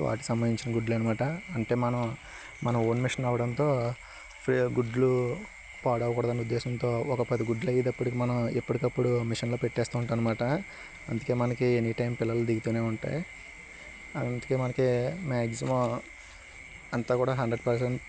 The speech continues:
రిజల్ట్ ఉంటుందన్నమాట. మనం ఒక, కనీసం ఒక పది గుడ్లు పెడితే కనీసం ఒక ఏడు పిల్లలు అయితే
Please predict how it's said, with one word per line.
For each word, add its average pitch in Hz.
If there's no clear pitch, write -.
రిజల్ట్ 120
ఉంటుందన్నమాట. 110
మనం 120
ఒక, 110
కనీసం 127
ఒక -
పది 120
గుడ్లు 120
పెడితే 139
కనీసం 127
ఒక -
ఏడు 117
పిల్లలు 120
అయితే 127